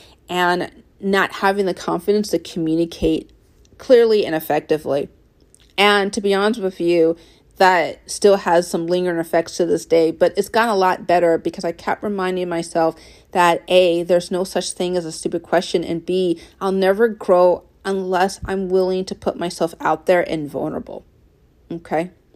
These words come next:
And I talk a lot about an amazing attitude. I'm gonna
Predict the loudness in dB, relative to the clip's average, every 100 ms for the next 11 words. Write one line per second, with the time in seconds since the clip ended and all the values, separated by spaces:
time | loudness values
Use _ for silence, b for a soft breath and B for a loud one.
0 | _ _ b b b b b b 0 2
1 | 2 0 0 -2 0 -2 -2 -4 -2 2
2 | 4 4 4 2 -2 0 2 4 2 -2
3 | -4 -2 -2 -4 -6 -4 -4 -4 -4 -4
4 | -4 -4 -2 -4